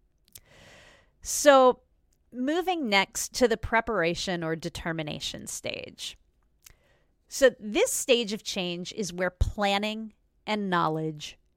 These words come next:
start to meet action. This is where we start easing ourselves into change slowly.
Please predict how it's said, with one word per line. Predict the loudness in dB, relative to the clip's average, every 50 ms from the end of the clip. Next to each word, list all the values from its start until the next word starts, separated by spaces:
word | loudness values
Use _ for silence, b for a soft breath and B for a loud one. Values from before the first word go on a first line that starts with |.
| _ _ _ _ _ -16 -14
start | -12 -10 -8 -8 -8 -10 -6 _ 6 10 10 12 10 10 8 2 _
to | -6 -4 -2 -2
meet | -2 -4 -2 -2 0 0 0 -2 -4 -4 -4
action. | -2 -2 -2 -4 -4 -4 -4 -4 -6 -8 -12 -18 -20 -20 _ _ _ _ _ _ _ _ _ _ _ _ _ _ _ _ _ -4
This | 0 0 0 2 2
is | 0 0 0 2
where | 4 6 6 8 8 6
we | 4 2 0
start | -2 -4 -4 -2 -2 -2 -2 -4 -6 -10 _ _ _ _
easing | -6 -4 -2 0 0 -2 -2 -4 -4 -4 -4 -4 -4 -6 -6
ourselves | -4 -4 -2 -2 -2 -4 -4 -2 0 2 2 4 2 2 0 -2 -6 -8 -10 _
into | -8 -6 -6 -6 -6 -8 -12
change | -10 -8 -8 -6 -4 -4 -4 -4 -6 -8 -10 -12 -14 -14 -14 -14 -16 -16 -18 _ _ _ _ _ _ _ _ _ _ _ _ _ _ -14
slowly. | -10 -10 -8 -8 -6 -4 -2 -2 -2 -4 -8 -12 -12 -14 -18